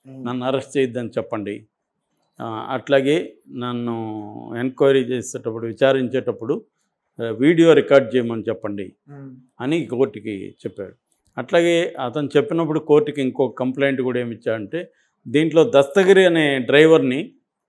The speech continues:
Speaker 2: బెయిల్ అప్లై చేసినప్పుడు వీళ్ళు అసలు సీబీఐ వాళ్ళు అబ్జెక్షనే చేయలేదు,
Speaker 1: Hmm.
Speaker 2: "ఎందుకు చేయలేదు?" అని కోర్టును అడిగారు, అడుగుతున్నాడు ఇతను. అతను only "నేను అప్రూవర్గా మారుతానని", ఆ, మాట చెప్పాడు, ఓరల్గా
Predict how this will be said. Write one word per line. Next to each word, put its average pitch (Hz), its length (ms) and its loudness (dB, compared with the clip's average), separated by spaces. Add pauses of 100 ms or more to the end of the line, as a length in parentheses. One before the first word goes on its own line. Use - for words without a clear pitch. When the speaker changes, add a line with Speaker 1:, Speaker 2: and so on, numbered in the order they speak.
(160)
Speaker 2:
బెయిల్ 165 360 6 (580)
అప్లై 143 280 2
చేసినప్పుడు 131 720 -4 (340)
వీళ్ళు 139 300 -2
అసలు 147 280 -2
సీబీఐ 165 420 2
వాళ్ళు 160 220 2
అబ్జెక్షనే 147 640 2
చేయలేదు, 113 480 -4
Speaker 1:
Hmm. 127 400 -10
Speaker 2:
"ఎందుకు 151 360 0
చేయలేదు?" 120 420 -2 (420)
అని 147 120 -2
కోర్టును 151 420 2
అడిగారు, 104 280 -8 (120)
అడుగుతున్నాడు 123 560 -4
ఇతను. - 220 -20 (260)
అతను 143 460 2
only 175 280 6
"నేను 151 200 4
అప్రూవర్గా 170 580 2
మారుతానని", 147 880 0 (680)
ఆ, 123 160 -16
మాట 131 400 0
చెప్పాడు, 151 520 0
ఓరల్గా 160 460 6